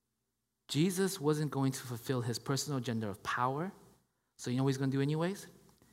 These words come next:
He's going to leverage Jesus to get something out of it. He is going to use Jesus to get some sort of gain. He says, "You know what?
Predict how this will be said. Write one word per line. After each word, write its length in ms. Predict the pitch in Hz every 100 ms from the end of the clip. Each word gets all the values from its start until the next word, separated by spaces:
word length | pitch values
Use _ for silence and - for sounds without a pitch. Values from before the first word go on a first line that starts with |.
| - _ _
He's 140 | - 127
going 200 | 143 135
to 120 | 127
leverage 580 | 110 120 135 135 123 -
Jesus 380 | 113 98 107 -
to 120 | 104
get 180 | 110 -
something 340 | 110 101 101
out 160 | 90 87
of 60 |
it. 240 | 85 - - _ _ _ _ _ _ _ _
He 140 | 131
is 100 | 135
going 220 | 127 147 135
to 140 | 127
use 400 | 113 120 151 143
Jesus 420 | - 110 110 113 - - -
to 80 | 120
get 160 | 120 -
some 120 | 120
sort 200 | 120 107
of 80 | 98
gain. 320 | 104 95 85 -
He 80 |
says, 240 | 113 120 120
"You 80 | 139
know 80 |
what? 220 | 156 170